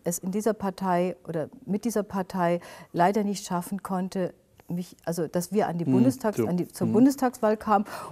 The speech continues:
Speaker 1: oder das auch nicht schaffen konnte, mich weiter zu engagieren, denn wir hatten ja auch keine Finanzen und das ist die
Speaker 2: Ja.
Speaker 1: Krux von neuen
Speaker 2: Natürlich.
Speaker 1: Parteien,
Speaker 2: Ja,
Speaker 1: ne?
Speaker 2: ja, ja,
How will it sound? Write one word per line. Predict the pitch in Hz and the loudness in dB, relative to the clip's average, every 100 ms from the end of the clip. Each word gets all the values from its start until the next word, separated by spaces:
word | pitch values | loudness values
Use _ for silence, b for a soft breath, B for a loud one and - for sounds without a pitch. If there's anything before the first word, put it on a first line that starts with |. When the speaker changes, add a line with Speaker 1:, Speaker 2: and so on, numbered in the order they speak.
| - | 0
Speaker 1:
oder | 202 | 0
das | 185 175 | 0 -2
auch | - 185 | -4 -4
nicht | 196 - | -6 -2
schaffen | 185 196 | -4 -4
konnte, | 190 180 180 | -6 -4 -4
mich | 175 - | -4 -2
weiter | 175 185 | -2 -2
zu | - | -6
engagieren, | - 170 170 156 175 262 254 254 B B - | -4 -2 -2 -2 4 4 6 4 B B -4
denn | 180 175 | 0 2
wir | 180 | 0
hatten | 196 190 | 0 0
ja | 151 | 0
auch | 170 - 190 - | 0 -2 -8 -4
keine | 190 180 | -2 0
Finanzen | 175 180 165 175 254 - 262 254 | 0 0 2 2 2 4 4 4
und | 180 | 2
das | 180 | -4
ist | 196 | 0
die | 220 | 2
Speaker 2:
Ja. | 190 | 4
Speaker 1:
Krux | 240 - - | 2 2 -4
von | 185 | -2
neuen | 170 160 | 0 0
Speaker 2:
Natürlich. | 160 127 - | 2 0 0
Speaker 1:
Parteien, | 165 135 135 - | -2 -2 -2 -4
Speaker 2:
Ja, | 101 | -4
Speaker 1:
ne? | - 107 | -4 -8
Speaker 2:
ja, | |
ja, | 98 | -8